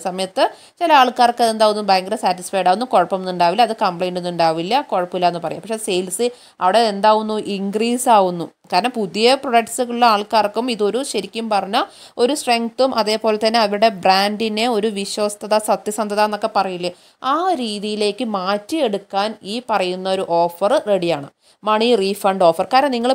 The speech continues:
പേടിക്കേണ്ട, നിങ്ങളുടെ പൈസ ചിലവാവില്ല, ഞങ്ങളുടെ പ്രൊഡക്റ്റ് യൂസ് ചെയ്യൂ, ഞങ്ങൾ അത്രയും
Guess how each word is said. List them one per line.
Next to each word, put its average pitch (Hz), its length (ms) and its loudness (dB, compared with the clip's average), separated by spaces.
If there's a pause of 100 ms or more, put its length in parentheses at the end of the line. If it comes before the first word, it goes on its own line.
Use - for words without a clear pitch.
പേടിക്കേണ്ട, 240 540 2
നിങ്ങളുടെ 190 340 0
പൈസ 190 220 -2 (140)
ചിലവാവില്ല, 285 760 2
ഞങ്ങളുടെ 190 340 -4
പ്രൊഡക്റ്റ് 208 380 0 (140)
യൂസ് 214 220 -6 (100)
ചെയ്യൂ, 175 300 0 (440)
ഞങ്ങൾ 233 200 -2
അത്രയും 262 420 -2